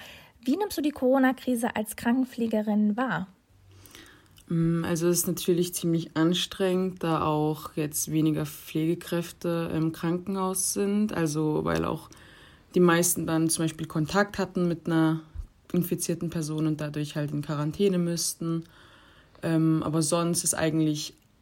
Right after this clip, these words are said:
Speaker 2: alles so wie früher, nur halt etwas stressiger. <laughs>
Speaker 1: Hm. Ich meine, die Situation von Pfleger und Pflegerinnen war ja schon vor der Corona-Krise stressig. Hat sich denn jetzt alles nochmal verschlimmert?
Speaker 2: Ich finde schon, dass es jetzt noch stressiger ist, weil, ähm, es ja,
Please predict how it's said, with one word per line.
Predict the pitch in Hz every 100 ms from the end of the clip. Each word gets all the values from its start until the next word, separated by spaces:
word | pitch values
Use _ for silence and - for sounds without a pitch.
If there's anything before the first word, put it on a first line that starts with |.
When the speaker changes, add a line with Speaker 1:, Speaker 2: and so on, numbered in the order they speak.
| _ _ -
Speaker 2:
alles | 156 151 -
so | 156
wie | 147
früher, | 139 - 185 180
nur | 165 156 151
halt | 156 143 143
etwas | 143 147
stressiger. | - - 147 - 151 156 156 147 -
<laughs> | 196 180 - - - - _ _ _
Speaker 1:
Hm. | 226 214 208 233 - - - -
Ich | 233 -
meine, | 233 294
die | 262 247
Situation | 240 - 240 - 247
von | 247 247
Pfleger | 233 247 247
und | 226 233
Pflegerinnen | - 226 220 226 262 220
war |
ja | 214
schon | 214 202 202
vor | - 214
der | 294
Corona-Krise | 302 190 202 196 196 - 196
stressig. | 196 - 226 185 - 180 - - - -
Hat | - -
sich | 254
denn | - 226
jetzt | 220 -
alles | 214 220
nochmal | 214 190
verschlimmert? | 202 202 - 175 196 285 359 - - _ - - _ _ _ _
Speaker 2:
Ich | 185 -
finde | 196 175
schon, | - 175
dass | 165 165
es | 160
jetzt | 175 180 175
noch | 165 160
stressiger | - 170 170 - 170 160
ist, | 165 170 - 180
weil, | 170 160 160 160 156 160
ähm, | 160 156 160 156
es | 160 -
ja, | 160 165